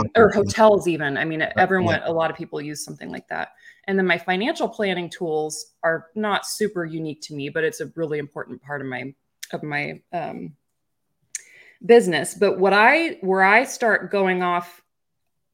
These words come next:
Speaker 1: off the deep end <laughs> is, like, I create these automations. So I, I don't know if you've ever heard of Zapier. I don't know if
Speaker 2: Yes.
Speaker 1: that's how you say it, but I'm so obsessed with it. I spend way too much time playing around in there. But,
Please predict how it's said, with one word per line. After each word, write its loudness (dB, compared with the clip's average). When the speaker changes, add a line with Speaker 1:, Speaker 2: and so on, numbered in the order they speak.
Speaker 1:
off 0
the 0
deep -2
end 4
<laughs> -6
is, -2
like, 2
I 6
create 0
these -4
automations. -2
So -4
I, 0
I -2
don't -2
know -2
if -8
you've -4
ever -6
heard -6
of -8
Zapier. -6
I -4
don't 4
know 10
if 8
Speaker 2:
Yes. -2
Speaker 1:
that's -4
how -10
you -12
say -8
it, -10
but -4
I'm 2
so -4
obsessed -6
with -10
it. -6
I 0
spend -6
way -4
too -8
much -8
time -12
playing -10
around -6
in -8
there. -6
But, -4